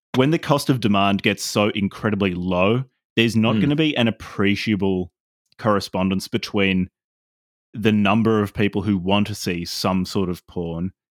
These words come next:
Speaker 1: and the amount of that porn in existence.
Speaker 2: Hmm.
Speaker 1: It's going to now much,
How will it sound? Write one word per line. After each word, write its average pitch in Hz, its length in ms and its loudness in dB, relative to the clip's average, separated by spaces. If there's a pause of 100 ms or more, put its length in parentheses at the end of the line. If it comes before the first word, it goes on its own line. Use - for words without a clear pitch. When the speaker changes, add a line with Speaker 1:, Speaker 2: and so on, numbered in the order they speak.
(100)
Speaker 1:
and 107 120 2
the 110 140 4
amount 95 340 2
of 90 100 -10
that 95 220 -4
porn 92 320 -4
in 90 80 -4
existence. 92 560 -6
Speaker 2:
Hmm. 98 200 0 (180)
Speaker 1:
It's 123 160 -2
going 147 160 2
to 185 100 0
now 113 220 4
much, 107 480 0